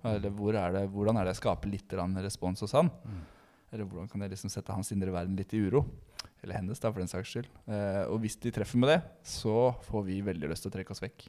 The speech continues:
Speaker 2: Ja.
Speaker 1: Og det trenger vi litt hjelp til ikke å gjøre, altså.
Speaker 2: Det trenger vi. Fordi det glem-, det glemte vi å snakke om i stad, men redsel, det er jo noe vi
Speaker 1: Det er
Speaker 2: kjenner
Speaker 1: frykt,
Speaker 2: mye
Speaker 1: ja.
Speaker 2: på her. Frykt for å,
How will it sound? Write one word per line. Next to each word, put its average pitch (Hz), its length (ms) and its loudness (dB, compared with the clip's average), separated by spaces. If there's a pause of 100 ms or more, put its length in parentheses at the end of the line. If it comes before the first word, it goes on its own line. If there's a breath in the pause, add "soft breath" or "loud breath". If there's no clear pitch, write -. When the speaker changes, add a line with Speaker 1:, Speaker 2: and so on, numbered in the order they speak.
(140)
Speaker 2:
Ja. - 80 -14 (480 loud breath)
Speaker 1:
Og 98 80 0
det 104 120 0
trenger 104 180 2
vi 151 120 2
litt 120 180 0
hjelp 85 180 0
til 110 120 0
ikke 87 120 -4
å 64 60 -4
gjøre, - 60 -6
altså. - 160 -6 (880 loud breath)
Speaker 2:
Det 92 160 2
trenger 69 180 -2
vi. 80 120 0 (180)
Fordi 110 180 10
det 104 160 10
glem-, 104 200 6
det 101 100 8
glemte 104 180 4
vi 87 60 2
å - 40 -2
snakke - 160 -2
om 87 60 0
i 82 40 0
stad, 98 160 6
men 92 100 8
redsel, 92 500 4 (180)
det 101 140 10
er 85 180 10
jo 82 60 6
noe 76 140 2
vi 80 120 6
Speaker 1:
Det - 60 -2
er - 20 -4 (100)
Speaker 2:
kjenner 82 100 4
Speaker 1:
frykt, 90 100 6
Speaker 2:
mye 87 180 8
Speaker 1:
ja. 78 60 -2
Speaker 2:
på 78 140 0
her. 80 80 4 (180)
Frykt - 340 -2
for 82 260 2 (380)
å, 85 400 6